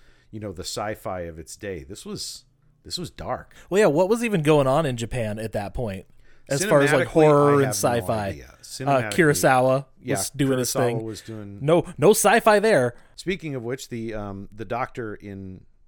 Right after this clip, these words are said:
Speaker 1: in this movie, the older doctor, is played by the, the lead from,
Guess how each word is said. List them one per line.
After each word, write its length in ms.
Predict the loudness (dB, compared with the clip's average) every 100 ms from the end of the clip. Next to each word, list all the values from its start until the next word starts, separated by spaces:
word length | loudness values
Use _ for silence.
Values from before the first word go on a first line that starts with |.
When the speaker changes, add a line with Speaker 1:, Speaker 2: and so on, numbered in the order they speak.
| _
Speaker 1:
in 160 | -16 -12
this 200 | -12 -12
movie, 220 | -14 -14
the 160 | -14 -12
older 320 | -12 -12 -12
doctor, 440 | -10 -12 -12 -12
is 100 | -12 -14
played 300 | -12 -12 -10
by 120 | -12
the, 280 | -10 -12 -14 -16
the 120 | -14
lead 420 | -12 -10 -10 -12
from, 480 | -14 -16 -14 -16 -18